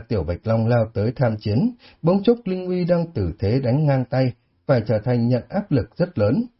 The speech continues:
Hai người Giao Ma Vương và Tiểu Bạch Long, sau khi dung hợp Long Châu và Giao Châu của nhau, thì quả thực đạt được lợi ích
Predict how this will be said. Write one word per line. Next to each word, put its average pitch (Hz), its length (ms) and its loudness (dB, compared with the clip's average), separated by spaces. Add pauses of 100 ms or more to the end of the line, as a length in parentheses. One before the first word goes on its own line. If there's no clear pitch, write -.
(600)
Hai 196 140 4
người 143 260 2
Giao 170 180 0
Ma 185 120 -2 (100)
Vương 185 240 -2
và 135 100 2 (140)
Tiểu 92 140 -2
Bạch 90 220 -4
Long, 123 220 2 (180)
sau 123 300 0
khi 120 260 -2
dung 123 240 0
hợp 110 320 -2
Long 131 240 0
Châu 131 280 0
và 90 160 -4
Giao 120 260 -2
Châu 135 180 2
của - 140 -8
nhau, 117 340 -2 (260)
thì 156 240 4
quả 107 220 0
thực 127 200 -6
đạt 110 220 -4
được 95 180 -8
lợi 90 140 0
ích 196 120 0